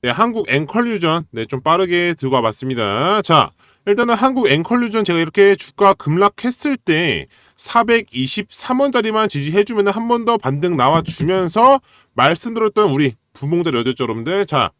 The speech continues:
여기 사백삼십이 원까지는 향상 나와줄 거로 말씀드렸었는데요. 어제 보시면은 여기 사백삼십이 원 돌파해주고요. 상한가 마감해줬습니다.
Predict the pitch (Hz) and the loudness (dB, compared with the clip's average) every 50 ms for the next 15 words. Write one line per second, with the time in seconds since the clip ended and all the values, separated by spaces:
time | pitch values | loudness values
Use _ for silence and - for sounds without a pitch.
0 | _ _ _ _ - - 131 127 120 98 - - - - 214 247 233 - 254 247 | _ _ _ _ -8 -8 -4 -4 -4 -4 -6 -8 -8 -4 -4 -4 -2 -4 -4 -6
1 | 240 - 165 123 143 185 220 240 226 247 226 202 202 196 196 160 123 120 120 131 | -6 -6 -4 0 2 2 2 2 0 -2 -4 -2 -2 -2 -2 -2 -2 -6 -6 -6
2 | 202 233 233 - 220 143 131 147 156 - - - - 110 117 135 151 147 147 135 | -6 -6 -4 -4 0 2 2 2 2 0 -4 -2 -2 -2 -2 -2 -6 -8 -6 -4
3 | 143 139 113 104 107 123 131 101 69 _ _ _ _ _ _ _ _ _ - - | -4 -4 -4 -2 -4 -4 -4 -4 -6 _ _ _ _ _ _ _ _ _ -4 0
4 | 127 170 202 262 269 247 247 233 - 233 233 226 233 214 131 135 139 123 98 78 | 2 2 2 2 0 -2 -2 -2 -2 -2 -2 0 2 2 2 2 2 0 -4 -4
5 | _ _ _ _ - - - 233 233 233 208 - 247 254 240 - 240 202 175 180 | _ _ _ _ -16 -8 -6 -2 -2 -2 -2 -2 -4 -4 -4 -6 -6 -4 0 0
6 | 185 190 165 - 156 160 151 - - 202 190 196 190 160 - - - 147 147 202 | 0 0 2 0 -2 -2 -2 0 2 2 4 4 2 0 -4 -10 -8 0 4 4
7 | 170 151 170 - _ _ _ _ _ _ - - - 247 262 285 285 277 247 269 | 4 4 2 -2 _ _ _ _ _ _ -12 -4 -4 0 2 2 0 0 2 2
8 | 262 214 120 110 120 151 147 160 196 220 247 - - 151 117 90 95 127 | 2 2 2 2 0 0 0 -2 -2 -4 -4 -6 -4 -6 -4 -4 -4 -6